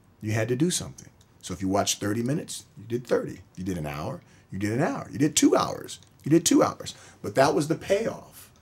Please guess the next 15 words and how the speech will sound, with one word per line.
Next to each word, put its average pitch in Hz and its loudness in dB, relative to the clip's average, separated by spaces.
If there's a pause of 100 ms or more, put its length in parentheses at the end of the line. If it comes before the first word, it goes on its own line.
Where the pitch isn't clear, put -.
(260)
And 107 -6
all 120 4
you 151 6
did, 156 4
all 120 2
you 165 4
had 160 6
to - 4
give 180 8
up - -2 (920)
was 131 -4
not 143 -2
watching 139 -2
the 131 -2
commercial. - -6